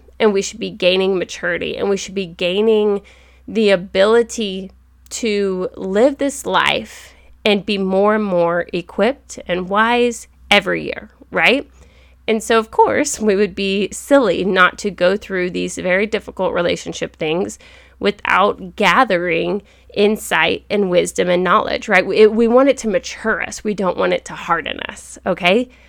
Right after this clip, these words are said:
I want us to take all of our hurts and our betrayals, and I want us to become better versions of ourselves. I want us to become more wise versions of ourselves. I want us to be more capable of love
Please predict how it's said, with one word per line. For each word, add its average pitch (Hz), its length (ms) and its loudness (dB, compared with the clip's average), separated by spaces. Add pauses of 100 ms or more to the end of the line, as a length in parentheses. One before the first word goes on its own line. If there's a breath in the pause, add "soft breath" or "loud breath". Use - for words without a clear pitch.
(240 soft breath)
I 202 180 6
want 220 460 0
us 196 440 -4
to 180 540 -2 (400 soft breath)
take 196 260 -4 (100)
all 196 260 4
of 220 120 0
our 180 140 4
hurts 208 440 -2
and 196 100 0
our 170 100 0
betrayals, 175 720 -4
and 185 140 -2
I 170 100 0
want 175 260 2
us 180 260 -4
to 170 480 -2 (520 soft breath)
become 196 720 0
better 180 600 0 (260)
versions 175 500 0
of 156 120 -8
ourselves. - 640 -8 (340 soft breath)
I - 120 0
want 190 180 0
us - 140 -8
to 180 60 -12
become 185 420 -8
more 196 360 2
wise 175 560 4
versions 165 520 -10
of 170 80 -10
ourselves. - 480 -12
I 202 120 -2
want 240 160 0
us 233 160 -6
to 202 60 -10
be 190 140 -6
more 185 260 -4
capable 180 640 -4
of 180 180 -4
love 170 600 0